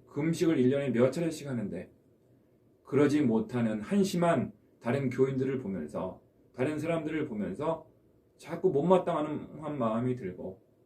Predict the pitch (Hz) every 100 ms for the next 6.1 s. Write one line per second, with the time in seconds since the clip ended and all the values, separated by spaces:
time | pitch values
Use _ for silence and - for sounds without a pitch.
0 | _ - 127 165 165 190 190 170 151 147
1 | 143 123 120 127 127 120 - - - -
2 | _ _ _ _ - 107 98 87 131 170
3 | - _ _ _ _ _ _ _ _ _
4 | _ _ _ _ _ _ _ - - 190
5 | 180 135 127 117 117 131 117 - - 87